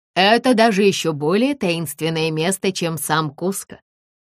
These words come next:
Никто не знает, как он выглядел, когда был городом. Вот вам ещё одна загадка,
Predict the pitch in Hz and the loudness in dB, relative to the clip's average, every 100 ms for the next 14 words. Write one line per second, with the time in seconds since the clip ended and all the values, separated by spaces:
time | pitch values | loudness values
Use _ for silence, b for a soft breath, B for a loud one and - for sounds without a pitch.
0 | _ - 190 240 - 208 220 202 196 151 | _ -2 2 2 2 0 2 2 0 0
1 | 175 180 175 156 151 165 156 160 196 160 | 0 0 -2 -4 -2 -4 -2 0 0 -2
2 | 139 113 143 202 196 156 147 160 147 151 | -6 -8 -6 -2 -2 -4 -6 -6 -4 -4
3 | 135 135 - _ _ _ - 190 226 370 | -4 -12 -20 _ _ _ 0 4 6 4
4 | 403 427 415 427 403 - 160 160 160 165 | 2 2 4 2 0 -2 0 0 -2 -2
5 | 165 165 170 165 - | 0 0 -2 -2 -10